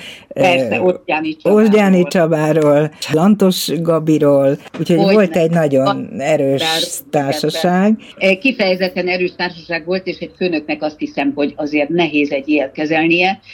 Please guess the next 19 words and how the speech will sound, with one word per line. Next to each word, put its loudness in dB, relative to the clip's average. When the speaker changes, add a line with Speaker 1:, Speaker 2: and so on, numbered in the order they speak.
Speaker 2:
és 0
ő 2
vissza -2
tudott 0
vonulni 4
a -4
vitákból, -4
amik 0
nem 4
nagyon 2
élesek -4
voltak, 0
a 0
műsor 2
érdekében. -6
Speaker 1:
Így -4
van. -8
Speaker 2:
És 0
tudod, -4